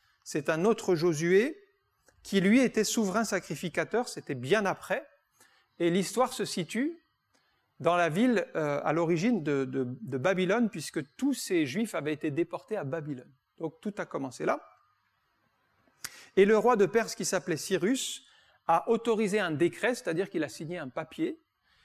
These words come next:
qui permettait aux Juifs de retourner dans leur terre et d'adorer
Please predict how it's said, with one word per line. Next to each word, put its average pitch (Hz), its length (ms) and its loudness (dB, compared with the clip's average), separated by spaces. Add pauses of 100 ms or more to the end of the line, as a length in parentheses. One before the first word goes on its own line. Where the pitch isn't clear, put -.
(120)
qui 175 140 -2
permettait 220 800 2 (1080)
aux 156 280 4
Juifs 202 560 0
de 139 120 -2
retourner 190 680 0 (380)
dans 185 140 2
leur 196 200 -4
terre 214 460 -2 (440)
et 202 280 6
d'adorer 170 640 2